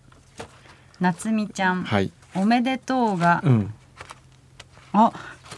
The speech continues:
Speaker 1: 漫画になってる。
Speaker 2: うん。
Speaker 1: 工藤さんが、
Speaker 2: はい。
Speaker 1: 「最近こんなことあったんですよ。
Speaker 2: ほう。
Speaker 1: そうでしたか」
Speaker 2: ええ。
Speaker 1: って言いながら頭の中でビール。
Speaker 2: ビールを。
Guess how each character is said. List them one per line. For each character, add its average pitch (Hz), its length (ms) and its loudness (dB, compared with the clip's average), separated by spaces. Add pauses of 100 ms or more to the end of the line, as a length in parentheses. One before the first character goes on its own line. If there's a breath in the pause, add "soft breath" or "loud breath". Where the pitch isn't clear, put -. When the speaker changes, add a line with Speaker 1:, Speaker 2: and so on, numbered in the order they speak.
(260 loud breath)
Speaker 1:
漫 277 240 10
画 349 120 8
に 370 60 8
な 370 140 6
っ - 20 -4
て 277 160 2
る。 185 320 2
Speaker 2:
う 139 60 -2
ん。 - 200 -6 (720 soft breath)
Speaker 1:
工 349 100 4
藤 240 200 6
さ 180 140 4
ん 170 80 4
が、 156 80 2
Speaker 2:
は 110 140 4
い。 - 100 -4
Speaker 1:
「最 240 160 2
近 269 140 4
こ 269 140 4
ん 277 40 10
な 320 100 8
こ 349 100 2
と 302 100 6
あ 269 40 6
っ 262 100 -2
た 214 140 -2
ん 190 60 0
で 185 80 -2
す 165 160 -8
よ。 - 220 -6
Speaker 2:
ほ 104 280 2
う。 - 220 -20
Speaker 1:
そ 214 160 2
う 254 60 6
で 262 100 4
し - 60 -4
た 196 140 -2
か」 143 420 -6 (100)
Speaker 2:
え 92 240 -6
え。 - 20 -18
Speaker 1:
っ - 160 -20
て - 100 -4
言 233 40 4
い 233 60 4
な 233 100 4
が 196 120 2
ら 175 80 4
頭 202 280 4
の 202 100 2
中 196 220 0
で 156 80 2
ビ 156 320 4
ー - 20 0
ル。 123 60 2
Speaker 2:
ビ 120 220 6
ー - 20 0
ル 95 140 2
を。 85 60 -6